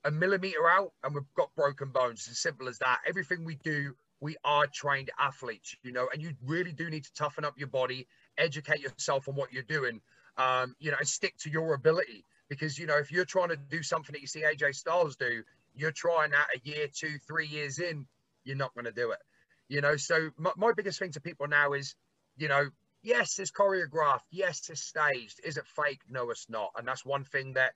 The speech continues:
to this day and forever will grind my gears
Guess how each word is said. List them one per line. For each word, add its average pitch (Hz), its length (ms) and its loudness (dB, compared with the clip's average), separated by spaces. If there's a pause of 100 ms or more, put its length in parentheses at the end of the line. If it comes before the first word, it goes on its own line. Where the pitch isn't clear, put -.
(260)
to 190 120 2
this 160 300 -2
day 160 360 6
and 156 100 -4
forever 147 360 2
will 143 220 2
grind 143 300 2
my 131 200 0
gears 135 380 -4